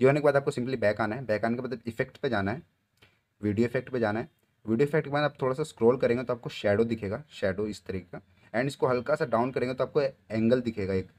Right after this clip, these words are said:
एंगल नाम का इफेक्ट दिखा है, ये कुछ एएनजीएलई, ये वाला, तो इसको सिलेक्ट कर लेना आपको। ठीक है, तो देख सकते हैं कुछ इस तरीके से ये देखने को मिलेगा। इसको राइट करना है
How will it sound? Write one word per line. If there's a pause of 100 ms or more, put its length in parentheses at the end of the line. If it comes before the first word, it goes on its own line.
(420)
एंगल
नाम
का
इफेक्ट
दिखा
है,
ये
कुछ
एएनजीएलई, (460)
ये
वाला,
तो
इसको
सिलेक्ट
कर
लेना
आपको।
ठीक
है,
तो
देख
सकते
हैं
कुछ
इस
तरीके
से
ये
देखने
को
मिलेगा।
इसको
राइट
करना
है